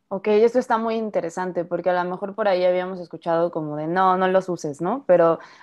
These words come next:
algo que, que mencionas y que me parece que aplica mucho, sobre todo en las mujeres latinas, pues es el hecho justo de que la cadera quizás sea, tenga más volumen, ¿no?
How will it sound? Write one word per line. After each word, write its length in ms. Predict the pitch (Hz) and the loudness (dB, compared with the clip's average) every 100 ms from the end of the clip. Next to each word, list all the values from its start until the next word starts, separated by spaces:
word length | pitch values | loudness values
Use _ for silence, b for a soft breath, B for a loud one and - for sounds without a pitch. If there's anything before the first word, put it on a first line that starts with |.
| B | B
algo 320 | - 196 214 214 | 2 4 4 6
que, 400 | 185 170 151 - | 4 4 2 -6
que 240 | 170 165 | -4 -4
mencionas 720 | 165 165 170 202 190 196 202 | -4 -4 -2 0 2 2 0
y 60 | 196 | -2
que 100 | - | -8
me 140 | 165 | -6
parece 340 | 165 165 180 196 | 0 2 0 0
que 80 | 185 | -2
aplica 400 | 170 185 190 190 | 0 -2 0 0
mucho, 400 | 208 208 220 208 | 0 -6 -6 -6
sobre 300 | 196 160 156 | -4 -4 -4
todo 240 | 180 185 | -2 0
en 60 | 190 | -2
las 180 | 170 | -4
mujeres 360 | 165 160 175 180 | -6 -6 -4 -2
latinas, 640 | 185 175 214 202 233 - b b _ | -2 -2 -4 -6 -6 -10 b b _
pues 160 | - 190 | -2 2
es 160 | 196 208 | 4 6
el 140 | 190 | 6
hecho 260 | 180 190 190 | 4 0 -8
justo 300 | 185 185 185 | -8 0 2
de 160 | 170 | 2
que 100 | 170 | 0
la 140 | 156 156 | -2 0
cadera 480 | 160 160 165 170 | 2 2 2 0
quizás 400 | - 160 - 165 | -2 -8 -2 -2
sea, 480 | 165 170 170 165 160 | 0 2 4 2 0
tenga 220 | - 185 185 | -4 -4 -2
más 220 | 180 170 | -4 -4
volumen, 440 | 175 185 170 151 | -4 -4 -8 -8
¿no? 200 | 175 302 | -10 -12